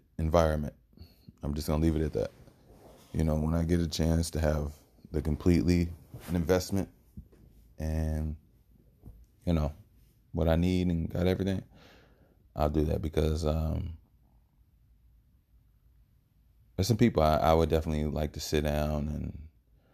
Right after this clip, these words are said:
just chop it up. You know, I think when I do that, um, don't get me wrong, I think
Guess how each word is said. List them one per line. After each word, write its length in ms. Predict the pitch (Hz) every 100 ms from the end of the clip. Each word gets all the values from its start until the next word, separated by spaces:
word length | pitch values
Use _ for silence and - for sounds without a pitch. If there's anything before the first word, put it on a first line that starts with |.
| _ _ -
just 220 | 82 80
chop 280 | 82 71 -
it 100 | 73
up. 220 | 73 - _ _ - - - - -
You 120 | 90
know, 200 | 87 87 -
I 80 |
think 300 | 87 107 92 -
when 380 | - 82 82 80
I 140 | 73
do 400 | 71 69 85 87
that, 380 | 76 71 73 - - - - - - -
um, 480 | 78 73 73 76 76
don't 140 | 127
get 80 | 117
me 100 | 82
wrong, 300 | 80 80 78
I 60 |
think 260 | 85 87